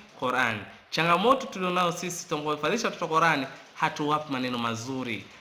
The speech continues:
hatuwapi vizawadi. Mwisho wa siku tunawapatia maneno makali kama watu wazima wenzetu. Hii ni hatari. Twende njia ya tatu. Njia ya tatu sasa, anapohifadhi mtoto Qur'ani, jitahidi uwe unamfanyia marejeo.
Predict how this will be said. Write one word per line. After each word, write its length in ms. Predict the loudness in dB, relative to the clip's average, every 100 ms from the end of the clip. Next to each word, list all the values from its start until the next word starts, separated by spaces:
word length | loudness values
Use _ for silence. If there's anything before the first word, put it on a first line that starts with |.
| -4
hatuwapi 500 | -2 0 0 0 0
vizawadi. 540 | -6 -4 0 0 0
Mwisho 280 | -4 -4 -4
wa 60 | -4
siku 220 | -6 -6
tunawapatia 500 | -4 -4 -4 -6 -4
maneno 380 | -4 -6 -8 -4
makali 720 | -6 -8 -4 4 4 4 -2 -4 -16 -10 -2
kama 120 | 0
watu 200 | 0 -2
wazima 340 | -4 -4 -4
wenzetu. 480 | -4 -6 -6 -8 -10 -12
Hii 160 | -4 -2
ni 140 | -2
hatari. 480 | -2 -6 0 0 0 -8 -20 -20 -20 -20 _ _ -20 -20 -20 _ 0
Twende 420 | 2 6 4 4
njia 480 | -2 -2 2 4 4
ya 120 | 2
tatu. 340 | 2 0 0 -12 -18 -20 -8
Njia 280 | -6 0 2
ya 60 | 2
tatu 340 | 2 2 2
sasa, 440 | 2 2 4 4 6
anapohifadhi 520 | 4 2 4 4 2
mtoto 240 | 0 0
Qur'ani, 480 | 2 4 4 4 0 -6 -14 -16
jitahidi 760 | -16 -4 0 0 0 -2 -4 -6 -8
uwe 160 | -4 -2
unamfanyia 720 | -2 -4 -2 -2 -2 -2 -2
marejeo. 500 | -2 -4 -6 -6 -6